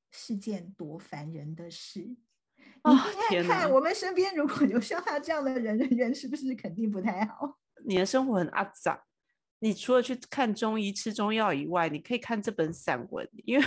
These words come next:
Speaker 2: 我觉得黄立群他本质有一种冷在里面，可是他的观察哦，
Speaker 1: 对。
Speaker 2: 可是你知道吗？
Speaker 1: 嗯。
Speaker 2: 我常常觉得有些作家像黄立群这样，他看貌似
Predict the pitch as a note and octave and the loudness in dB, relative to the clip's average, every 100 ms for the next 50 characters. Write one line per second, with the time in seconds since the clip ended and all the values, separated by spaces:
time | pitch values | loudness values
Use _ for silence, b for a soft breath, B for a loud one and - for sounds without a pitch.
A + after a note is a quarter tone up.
0 | - C4+ A3+ A3 A3+ G3+ A3 G#3+ F3+ G#3 | 6 4 6 4 4 4 2 2 0 2
1 | A#3 - _ _ _ F3 D#3+ D3+ D3 D3+ | -2 -4 _ _ _ 0 0 -2 -4 -2
2 | D#3+ E3+ G#3 F3 F3 F#3+ C#3 F3 E3+ - | 0 2 2 0 0 0 0 -2 -2 -2
3 | - D#3 - _ _ _ _ - A#3+ C#4+ | -8 -10 -12 _ _ _ _ 0 4 4
4 | C4+ - A3 A3 C#4 D4+ C#3+ D3 D3 F#3 | 2 2 2 4 0 -2 -2 -2 -4 -6
5 | F#3 G3 B B B3 C#4 F4 A3 G3+ C#4+ | -14 -18 B B 2 4 4 4 4 4
6 | D4+ C4+ B3+ E3+ G3 G3 G3 G3 F3+ F3+ | 4 2 4 2 0 -2 -2 -2 -2 -2
7 | E3 D#3 G3+ G3+ A3 F#3+ F3 G3 F3+ E3 | -4 -4 -4 -2 0 0 0 0 -2 -4
8 | E3 E3 F#3+ - D3+ F3 F3 G3 B3 - | -4 -2 -2 -4 -8 -4 -4 -2 -4 -4
9 | - E4 C#4+ A#3+ - - C4 B3+ A3+ - | 0 2 2 0 -6 0 2 2 0 -4
10 | B3 G3 | -2 -2